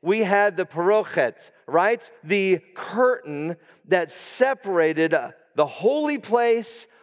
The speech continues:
from the holy of holies. And we know from Exodus chapter twenty-six that the colors of the curtain were to be blue, purple,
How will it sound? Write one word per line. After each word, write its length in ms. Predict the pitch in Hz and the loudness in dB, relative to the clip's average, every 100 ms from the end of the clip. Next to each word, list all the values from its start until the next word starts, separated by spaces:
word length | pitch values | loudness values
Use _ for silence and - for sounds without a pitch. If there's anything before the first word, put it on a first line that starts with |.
| _ | _
from 320 | - 175 175 | -2 0 2
the 120 | 165 | 0
holy 600 | 147 135 180 190 190 190 180 | 0 0 2 2 0 -2 0
of 180 | 160 | -2
holies. 1160 | - 127 156 160 143 110 82 78 - - - - _ _ _ _ _ _ _ | -4 -14 -8 -8 -6 -8 -10 -16 -20 -20 -20 -20 _ _ _ _ _ _ _
And 160 | - 196 | -2 2
we 120 | 208 | 2
know 200 | 214 240 | 4 2
from 220 | 240 220 | 2 2
Exodus 420 | 214 220 220 208 - | 2 0 -4 -4 0
chapter 340 | 220 208 208 | 0 0 -2
twenty-six 840 | 190 214 220 214 - 254 233 - - - - _ | -2 0 0 -2 0 0 0 -8 -16 -20 -20 _
that 180 | - 175 | -2 0
the 60 | 165 | -2
colors 880 | - 160 190 202 202 196 185 - - | -6 0 2 4 2 0 -2 -8 -2
of 300 | 156 165 156 | 2 2 0
the 80 | 151 | -8
curtain 460 | - 165 147 127 | 0 2 4 2
were 140 | 131 131 | 0 0
to 180 | - 120 | -2 -6
be 560 | 110 170 131 87 - _ _ _ _ _ | 0 2 2 -4 -8 _ _ _ _ _
blue, 640 | 101 120 147 143 110 80 _ _ _ _ _ _ _ _ - | -6 0 2 2 0 -6 _ _ _ _ _ _ _ _ -10
purple, 540 | - 151 147 104 78 | 0 2 2 -4 -4